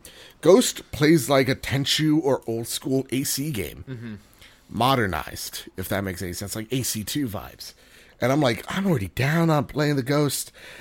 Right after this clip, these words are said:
Speaker 1: I'm already know I'm gonna be like, I don't give a shit about a mongrel. I get it. It's human life."
Speaker 2: Yeah.
Speaker 1: And trust me, modern day Mongolia, I bet's beautiful.
Speaker 2: Mm-hmm.
Speaker 1: I, I'm, I'm talking about, you know,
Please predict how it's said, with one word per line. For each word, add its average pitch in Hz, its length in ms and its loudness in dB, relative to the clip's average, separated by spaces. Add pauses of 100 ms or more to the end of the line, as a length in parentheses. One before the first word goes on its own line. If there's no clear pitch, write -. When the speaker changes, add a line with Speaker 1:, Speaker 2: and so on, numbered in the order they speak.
Speaker 1:
I'm 180 200 8
already 175 300 10
know 147 260 10
I'm 175 100 10
gonna 156 140 6
be 139 120 4
like, 123 300 4
I 147 80 6
don't 185 140 6
give 196 100 2
a 185 60 4
shit 175 180 4
about 170 160 6
a 170 60 4
mongrel. 175 540 4 (580)
I 208 80 6
get 170 240 8
it. - 240 2 (280)
It's - 120 -8
human 151 320 2
life." 131 480 0 (220)
Speaker 2:
Yeah. 110 240 -4
Speaker 1:
And 165 260 6 (120)
trust 233 260 4
me, 156 100 4
modern 170 400 6
day 143 300 6
Mongolia, 120 760 6 (320)
I 127 160 6
bet's 107 360 -2
beautiful. 90 500 -10 (120)
Speaker 2:
Mm-hmm. 127 320 -10 (1040)
Speaker 1:
I, 143 180 4
I'm, 135 140 -2
I'm 156 200 4
talking 160 360 4
about, 120 340 0 (400)
you 120 180 0
know, 98 360 0